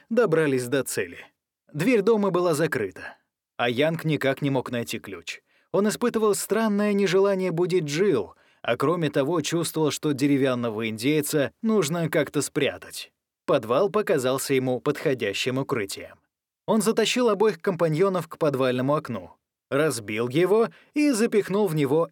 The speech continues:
идолище. «Ты правда здесь живёшь?» с подозрением спросил Девлин.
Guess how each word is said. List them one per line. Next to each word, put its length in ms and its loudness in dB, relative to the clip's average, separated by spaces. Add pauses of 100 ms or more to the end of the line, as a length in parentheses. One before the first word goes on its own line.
идолище. 720 -4 (380)
«Ты 140 -2
правда 440 2
здесь 240 2
живёшь?» 500 -4 (400)
с 100 -10
подозрением 720 0
спросил 540 -2
Девлин. 480 -2